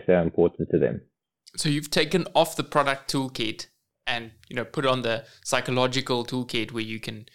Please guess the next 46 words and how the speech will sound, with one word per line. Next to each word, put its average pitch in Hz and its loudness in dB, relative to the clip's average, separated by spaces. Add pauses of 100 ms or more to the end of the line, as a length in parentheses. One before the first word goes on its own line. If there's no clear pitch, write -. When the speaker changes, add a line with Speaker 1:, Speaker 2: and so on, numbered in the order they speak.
(260)
Speaker 2:
have 131 -2
these 135 0
discussions 127 -2
about 117 -2
the 127 -6
history 123 -4
and 123 -8
how 117 -2
that 117 -4
shaped 117 -4
them 110 -4
and 110 -8
also, 120 -2 (440)
you 127 -12
know, 123 -8
the 110 -6
impact 127 -6
that, 110 -6 (200)
that 117 -12
they 117 -6
are 113 -8
now. 131 -6 (440)
Speaker 1:
Yeah, 139 4 (240)
definitely. - 0 (340)
Definitely. - 0
It's, - 2
it's, - -6
uh, 113 6 (400)
there, 123 4
there, 139 8 (240)
there 143 4
does 165 6
seem 180 6
to 135 4
be 131 8
a 107 8 (100)
shift 175 6 (440)
in, 131 6
in 117 6
the 104 10 (360)
industry 120 6
or 80 8
profession, 117 4
what-, 95 6
whatever 101 6
we 92 6